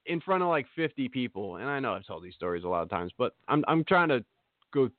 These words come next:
chronologically through my whole shit here. Um, so they would do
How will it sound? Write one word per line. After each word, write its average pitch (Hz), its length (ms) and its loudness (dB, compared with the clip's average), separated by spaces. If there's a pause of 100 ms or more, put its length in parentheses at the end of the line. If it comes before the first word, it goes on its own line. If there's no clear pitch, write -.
(280)
chronologically 110 920 2
through 110 240 -4
my 139 200 0
whole 120 200 0
shit 95 220 -10
here. 58 200 -14 (800)
Um, 113 400 4 (800)
so 180 300 2 (760)
they 185 240 2
would 214 200 -2
do 190 160 -4